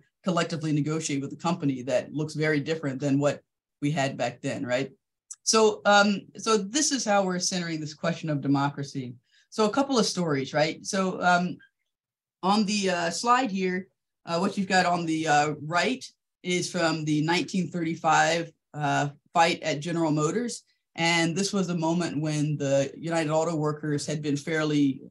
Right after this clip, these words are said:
segregated. It's mostly predominantly white. Uh, wasn't representing the Black workers who were in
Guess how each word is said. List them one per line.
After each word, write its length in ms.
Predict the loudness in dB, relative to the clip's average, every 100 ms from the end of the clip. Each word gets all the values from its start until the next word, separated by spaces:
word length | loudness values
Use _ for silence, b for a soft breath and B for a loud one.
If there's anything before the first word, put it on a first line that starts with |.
| -8
segregated. 760 | -2 0 0 2 2 2 -2 -6
It's 140 | -8
mostly 560 | -4 -4 -4 -2 0 -2
predominantly 580 | -2 2 2 2 -2 -2
white. 460 | 4 4 4 -2 -12 b b _ -2
Uh, 200 | 0 2
wasn't 320 | 2 2 0
representing 720 | -2 -2 -4 0 0 0 -2 -8 -20 -18 -4
the 220 | 0 0
Black 340 | 4 4 4
workers 360 | -2 -4 -6 -4
who 120 | -2
were 160 | 0 0
in 340 | 2 0 0